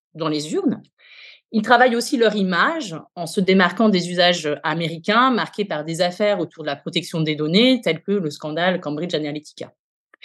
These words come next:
Plusieurs chapitres portent, euh, sur ceux qui utilisent ces algorithmes, les usagers.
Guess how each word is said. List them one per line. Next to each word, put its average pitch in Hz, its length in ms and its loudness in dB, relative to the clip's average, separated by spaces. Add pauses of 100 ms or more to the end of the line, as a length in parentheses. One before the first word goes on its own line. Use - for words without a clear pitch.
(640)
Plusieurs 302 300 8
chapitres 311 520 4
portent, 240 320 2
euh, 190 260 6
sur 220 200 -2
ceux 285 160 0
qui - 280 -8 (120)
utilisent 240 640 2
ces 156 160 2
algorithmes, 147 600 -2 (100)
les 185 260 4
usagers. 185 460 2